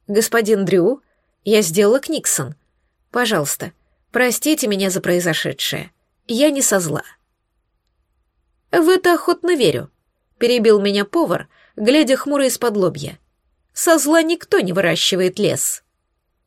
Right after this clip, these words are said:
«И не расплющивает ваши капельки», нашлась я. «Простите за причиненные неудобства. И не могли бы вы выделить мне ваш фирменный суп?» Хм.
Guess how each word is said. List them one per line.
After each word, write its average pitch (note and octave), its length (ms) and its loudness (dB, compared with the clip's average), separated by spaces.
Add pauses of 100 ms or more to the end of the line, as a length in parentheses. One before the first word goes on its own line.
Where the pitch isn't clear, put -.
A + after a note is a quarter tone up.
(420)
«И C#4 120 -2
не C4 140 0
расплющивает B3+ 680 0
ваши A#3 300 -2
капельки», D#3+ 640 -4 (320)
нашлась G3+ 560 0
я. F3 240 0 (580)
«Простите D4 540 2
за F3 200 0
причиненные G3 680 0
неудобства. G#3 720 -2 (440)
И A#3+ 420 0 (140)
не C#4 140 -4
могли D#4 260 2
бы A#3+ 100 0
вы G3+ 140 0
выделить G3+ 480 0
мне E3+ 160 -2
ваш F#3+ 300 -2
фирменный F3+ 420 -2
суп?» - 420 -6 (1400)
Хм. C4 260 -4